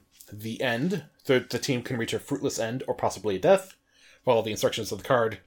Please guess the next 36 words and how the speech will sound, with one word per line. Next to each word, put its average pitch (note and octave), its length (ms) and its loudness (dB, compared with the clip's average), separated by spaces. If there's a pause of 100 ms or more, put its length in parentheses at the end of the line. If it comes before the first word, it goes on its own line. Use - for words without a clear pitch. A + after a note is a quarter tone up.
Discard G2+ 360 -6
the F#2 60 -10
di-, A2+ 240 0 (180)
the G2+ 100 -10
disc. A2 420 -6 (420)
Choose - 200 -2
a F#2+ 40 -6
new A2+ 160 -2
planet - 260 -2
to B2+ 80 -4
explore. A2+ 520 2
We G#2 100 -4
cannot - 280 -4
return G2+ 280 -6
to G2+ 80 -12
the G2 60 -10
planet F#2 260 -10
we F#2+ 80 -10
just - 180 -8
left. - 360 -4 (1080)
Uh, G2+ 420 2 (540)
the A2+ 160 -6
E A#2 40 -4
P - 140 -4
M G#2 140 -2
meter G2+ 340 -2
or G2 140 -2
signal G2 380 -6 (220)
tracker G2 340 -6
reaches F2+ 360 -6
twenty-five. - 540 -8
So - 100 -8
basically, D#3 440 6
we C#3 100 -6
can't, B2+ 400 2 (720)
we, C3+ 420 4